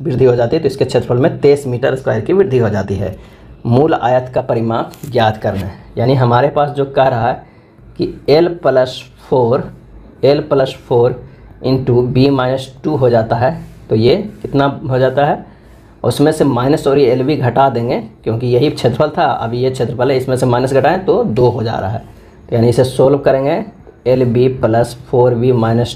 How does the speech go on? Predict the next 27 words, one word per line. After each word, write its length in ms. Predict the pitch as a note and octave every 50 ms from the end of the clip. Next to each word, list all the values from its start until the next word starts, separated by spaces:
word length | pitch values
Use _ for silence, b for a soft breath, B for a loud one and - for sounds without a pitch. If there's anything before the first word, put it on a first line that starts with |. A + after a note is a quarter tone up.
| - -
टू 140 | - C3+ B2+ B2
एल 180 | B2 B2 B2
माइनस 400 | A2+ A2 A2+ A2+ A#2 A#2 A#2 - -
आठ 280 | A#2+ B2 B2 A#2+ - -
माइनस 400 | A2 G#2 G#2 A2+ A#2 A2+ - - -
एल 180 | A#2+ A#2+ A#2+
बी 120 | A#2 A2+ A2
बराबर 360 | A2 A2 G#2+ G#2+ A2+ A2+ A2+
दो, 460 | G#2+ - C3 C3 B2 A2 B2+ C3 B B B B B B B B - - -
यानी 220 | A2 A2 A#2 A#2
फ़ोर 380 | - - - - B2 B2 B2 B2
बी 180 | A#2 C3 D3 C#3+
माइनस 500 | C3 A#2 A2+ A2+ B2 C#3 E3 E3 - - - - - B B B B B B B B B B - - - - - -
टू 180 | - D#3 D3+ D3
एल 160 | C3+ B2+ C3+ C3
बराबर 320 | A#2 B2 B2+ B2 C3 C3+
कितना 220 | C3 C#3+ C#3 D#3+
हो 80 | D3+ C3
जाएगा, 200 | A#2+ A2+ A#2 A2+ G2+ G#2+
दस। 260 | A2 G#2+ G#2+ - - A#2
इक्वेशन 380 | A2+ - B2 B2 - D3+ D3
तो 100 | C#3+ D3+
मेरे 160 | C#3+ D3 D3 D3+
पास 280 | D#3 D#3 D3+ - - -
एक 200 | D#3 D3+ D3+ - -
आ 120 | C3 -
गया। 260 | G#2 - G2 G2+ G2+